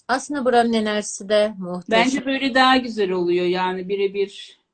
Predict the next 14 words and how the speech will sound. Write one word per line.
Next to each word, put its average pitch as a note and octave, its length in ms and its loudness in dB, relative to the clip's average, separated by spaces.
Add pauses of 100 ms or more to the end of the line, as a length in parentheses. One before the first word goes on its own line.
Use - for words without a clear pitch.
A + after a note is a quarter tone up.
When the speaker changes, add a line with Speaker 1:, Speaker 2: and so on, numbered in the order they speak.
(120)
Speaker 2:
buradan. G3 520 -6 (760)
Speaker 1:
Burada, G3 580 -6
e, E3 60 -8
e, - 1000 -12
şifalanmaları F#3+ 1120 -6 (140)
onlar C#4+ 420 -10
için C4 300 -10
faydalı. C4+ 680 -4 (440)
Evet, D#3+ 500 -8
ne G3+ 280 -8
diyor? G3 280 -8 (120)
Tekrar C4+ 460 -2
mı F3+ 200 -4
diyor? C#3+ 420 -8